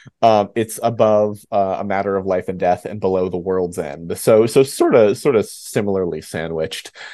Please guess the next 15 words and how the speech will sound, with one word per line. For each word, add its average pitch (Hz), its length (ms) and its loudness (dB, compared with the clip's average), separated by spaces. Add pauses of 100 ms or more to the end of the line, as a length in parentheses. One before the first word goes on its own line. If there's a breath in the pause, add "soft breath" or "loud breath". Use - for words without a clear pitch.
(260 loud breath)
Um, 90 540 6 (480)
uh, 87 340 8
above 92 540 4
a, 90 240 4
uh, 85 220 2
a 95 40 -4
nineteen 90 300 -4
forties 98 400 -2
movie 98 240 -2
and 95 80 -4
below 95 260 0
a 98 60 -2
Cornetto 95 400 -2
trilogy 92 340 -2
movie. 95 280 -2